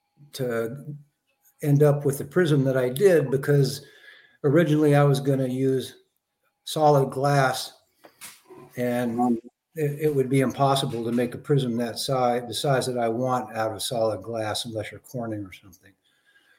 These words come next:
So I found out that I could make water prisms, and the Egyptians use water prisms, and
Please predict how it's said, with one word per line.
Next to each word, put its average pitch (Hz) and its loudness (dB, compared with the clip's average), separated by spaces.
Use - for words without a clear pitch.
So 156 0
I 147 4
found 147 4
out 143 6
that 127 -4
I 120 -4
could 120 -6
make 117 -4
water 139 -2
prisms, 85 -12
and 113 -6
the 113 -4
Egyptians 117 -2
use 110 -6
water 107 -4
prisms, 104 -10
and 110 -8